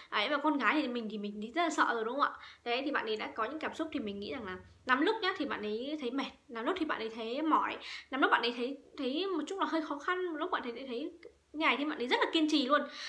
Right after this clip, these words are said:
Bạn ấy rất là kiên trì, bạn ấy, ờ, luôn luôn lấy cái khó khăn, luôn luôn lấy cái gì ạ? Mệt mỏi để bạn ấy làm cái tích cực trong cuộc sống. Bạn ấy nghĩ rằng là mình làm thế này là mình sẽ tích lũy được rất là nhiều kinh nghiệm.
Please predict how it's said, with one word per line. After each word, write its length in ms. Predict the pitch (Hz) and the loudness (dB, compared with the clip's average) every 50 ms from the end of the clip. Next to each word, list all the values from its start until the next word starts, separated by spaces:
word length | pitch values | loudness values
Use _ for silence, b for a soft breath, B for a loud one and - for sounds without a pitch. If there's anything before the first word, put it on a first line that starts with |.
| B B | B B
Bạn 100 | - - | 0 2
ấy 120 | 254 269 | 2 4
rất 80 | 285 453 523 | 4 4 4
là 60 | 415 | 4
kiên 160 | - 330 311 302 | 4 2 0 2
trì, 100 | 302 269 | 0 0
bạn 160 | 226 202 208 | 0 0 0
ấy, 180 | 226 226 240 285 | 0 0 0 0
ờ, 300 | 339 381 370 339 302 - - | 0 0 0 0 -2 -2 2
luôn 180 | 294 370 415 403 | 4 4 6 6
luôn 260 | 403 415 370 349 277 | 6 4 4 2 2
lấy 160 | 269 254 240 | 0 0 0
cái 120 | 247 320 | 0 0
khó 180 | 320 - 294 269 | 0 2 2 2
khăn, 180 | 285 - 359 359 | 2 2 0 0
luôn 160 | 359 359 370 | 2 2 2
luôn 240 | 349 359 359 330 285 | 2 2 2 2 2
lấy 120 | 240 240 | 0 0
cái 260 | 240 226 220 233 294 | -2 -2 -2 -2 -2
gì 60 | 285 | -2
ạ? 140 | 247 - - | -2 -4 -4
Mệt 280 | - 240 247 233 214 220 | -4 -2 -2 -2 -2 -2
mỏi 180 | 220 202 190 190 190 | -4 -6 -6 -6 -6
để 60 | 202 | -6
bạn 140 | 226 - 233 | -6 -6 -4
ấy 120 | 220 233 | -4 -4
làm 160 | 262 247 220 | -4 -6 -4
cái 180 | 214 214 220 - - | -6 -8 -8 -8 -10
tích 160 | - - - | -10 -6 -4
cực 120 | 339 311 311 | -4 -4 -4
trong 140 | 277 269 254 | -4 -6 -6
cuộc 120 | 233 226 | -6 -6
sống. 220 | - 220 220 262 285 | -6 -6 -6 -6 -6
Bạn 80 | - | -6
ấy 120 | - 233 226 | -4 -4 -4
nghĩ 200 | 262 277 - 370 | -4 -6 -4 -4
rằng 140 | 339 254 | -4 -4
là 120 | 214 208 208 208 B B B B B | -4 -6 -6 -8 B B B B B
mình 180 | 262 247 240 | -2 -2 0
làm 160 | 240 233 214 214 | 0 -2 -2 -2
thế 80 | 240 | -2
này 160 | 240 262 240 | -2 0 0
là 60 | 214 214 | 0 0
mình 140 | 208 208 | -2 -2
sẽ 100 | 208 254 | -4 -6
tích 220 | 262 - 359 359 - - | -4 -4 -4 -4 -2 -2
lũy 140 | 294 285 | -2 0
được 140 | 294 311 262 | 0 0 -2
rất 220 | 247 - - - - | -2 -6 -8 -6 -6
là 60 | 247 | -4
nhiều 140 | 226 208 208 | -4 -6 -6
kinh 180 | 220 214 208 214 | -6 -4 -2 -2
nghiệm. 160 | 226 220 | -2 -2